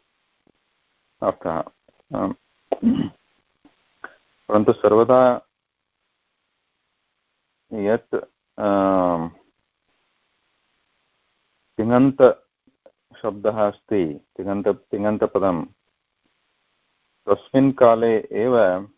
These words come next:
यदि क्रिया भवति, तदा शत्रुप्रत्ययः शत्रन्तरूपम् आगच्छति।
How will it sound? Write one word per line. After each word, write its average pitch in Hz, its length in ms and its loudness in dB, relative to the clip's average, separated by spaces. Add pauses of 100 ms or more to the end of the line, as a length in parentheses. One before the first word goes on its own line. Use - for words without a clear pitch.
(1300)
यदि 107 200 -4
क्रिया 107 380 0
भवति, 104 460 -2 (680)
तदा 107 380 2
शत्रुप्रत्ययः 101 920 -2 (1500)
शत्रन्तरूपम् 104 1400 -2 (2000)
आगच्छति। 101 520 0